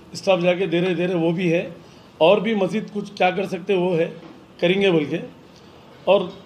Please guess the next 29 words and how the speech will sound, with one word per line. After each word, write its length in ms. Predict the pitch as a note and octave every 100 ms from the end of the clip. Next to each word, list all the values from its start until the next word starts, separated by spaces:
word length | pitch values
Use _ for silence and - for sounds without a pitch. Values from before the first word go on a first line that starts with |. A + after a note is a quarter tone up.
| - D3+
जहाँ 240 | D#3 F3
जहाँ 200 | G3 G#3+
पर 180 | G#3+ G#3
भी 300 | A3 G#3+ - - -
encouragement 560 | F3+ F#3+ G3+ G3 G#3
है 420 | F3+ C#3+ - - - - - - - -
वहाँ 220 | D#3+ F#3 G3
पर 180 | A3
जो 120 | F#3 G3
है 80 |
ना 120 | G3 A3
serious, 800 | - - F#3+ G#3+ G#3+ G#3+ - F#3+
अ, 260 | F3 D#3
senior 480 | D#3 - G#3 A#3 A3
educates 500 | G3 G#3 G#3 G#3+ -
को 80 | A#3
लगाकर, 540 | F3+ F#3 F#3+ G#3+ C#4+ - - - - - - - - - - - - - - - - -
बड़े 180 | E3 G3+
से 140 | G#3+
बड़े 200 | G3 G3
वकील 300 | F3 E3+ G#3
को 100 | G#3+
लगा 200 | F#3 F3+
के 140 | F3+ G#3
हमारी 280 | F3+ F#3
चीज़ 220 | F3 G3 D#3+
हासिल 260 | E3 F#3+
करने 280 | F3+ F3 F3+
का 140 | E3+